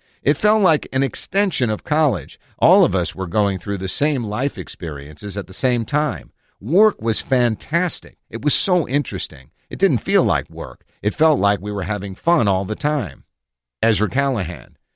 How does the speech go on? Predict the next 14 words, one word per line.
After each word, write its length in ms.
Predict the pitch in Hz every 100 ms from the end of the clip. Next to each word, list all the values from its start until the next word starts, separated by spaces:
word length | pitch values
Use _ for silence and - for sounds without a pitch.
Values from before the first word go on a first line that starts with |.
| _ -
You're 340 | 151 175 165 -
hanging 400 | 147 170 180 180
out. 360 | 196 120 73 87
You're 160 | 123
drinking 480 | 113 147 208 139 98
with 140 | 98
your 120 | 123 117
coworkers. 720 | 170 175 120 80 71 76 - _ _
People 320 | 190 208 135
start 400 | - 131 120 98
dating 460 | 85 175 175 101 78
within 300 | 90 123 113
the 140 | 104
office. 600 | 120 147 - 65 - -